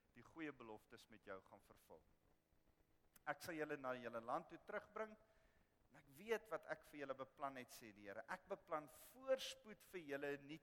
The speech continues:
teëspoed nie. Ek wil hê dat julle hoop vir die toekoms moet hê." Eh, be-, besef jy, hy sê, hy sê eintlik hier vir die Israeliete, vir die Jode, "Ek beplan om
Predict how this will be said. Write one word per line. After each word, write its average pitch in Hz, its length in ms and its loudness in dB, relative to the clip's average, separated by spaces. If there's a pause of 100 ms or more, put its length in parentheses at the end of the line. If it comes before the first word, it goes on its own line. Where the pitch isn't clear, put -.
teëspoed 131 580 -6
nie. 92 120 -18 (560)
Ek 220 220 2
wil 214 140 2
hê 151 160 2
dat 131 200 -4
julle 131 180 -2
hoop 127 500 -4 (140)
vir 190 140 0
die 185 240 -12
toekoms 196 560 -6
moet 170 240 -6
hê." 110 220 -2 (1500)
Eh, - 120 -12 (280)
be-, 135 160 -20
besef 240 360 -6
jy, 240 80 0
hy 190 120 2
sê, - 300 -4
hy 175 100 -12
sê 220 240 -4
eintlik 208 320 -8
hier 147 160 -12
vir - 160 -16
die 156 160 -10
Israeliete, 123 680 -2 (400)
vir 151 80 -14
die 131 200 -10
Jode, 117 300 2 (500)
"Ek 220 240 -10
beplan 160 720 0 (640)
om 160 180 -12